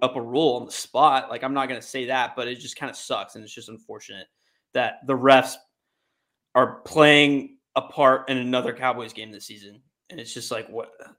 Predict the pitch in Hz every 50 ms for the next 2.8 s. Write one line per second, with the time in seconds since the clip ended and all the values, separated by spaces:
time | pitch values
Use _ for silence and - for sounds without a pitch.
0 | _ _ _ _ _ _ 131 123 117 113 110 113 127 127 117 - 127 127 127 120
1 | 123 120 120 - - 123 113 113 117 117 107 110 110 110 110 - 110 104 98 -
2 | 117 110 110 113 - - 123 123 117 117 123 117 110 107 - -